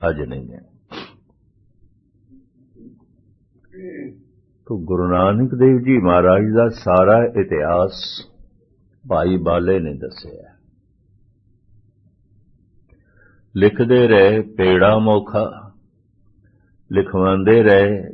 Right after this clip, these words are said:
ਗੁਰੂ ਅੰਗਦ ਦੇਵ ਜੀ ਮਹਾਰਾਜ, ਦੱਸਦੇ ਰਹੇ ਭਾਈ ਬਾਲਾ।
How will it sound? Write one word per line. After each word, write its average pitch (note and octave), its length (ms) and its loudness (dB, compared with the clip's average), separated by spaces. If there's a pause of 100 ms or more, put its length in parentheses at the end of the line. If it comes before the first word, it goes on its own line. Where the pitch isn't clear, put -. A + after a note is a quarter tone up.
ਗੁਰੂ F#2+ 300 2
ਅੰਗਦ G#2 340 2
ਦੇਵ G#2+ 220 4
ਜੀ G#2 220 0
ਮਹਾਰਾਜ, G2 540 0 (1600)
ਦੱਸਦੇ G2 520 2
ਰਹੇ E2+ 380 0 (240)
ਭਾਈ E2+ 320 -2
ਬਾਲਾ। C#2 520 -12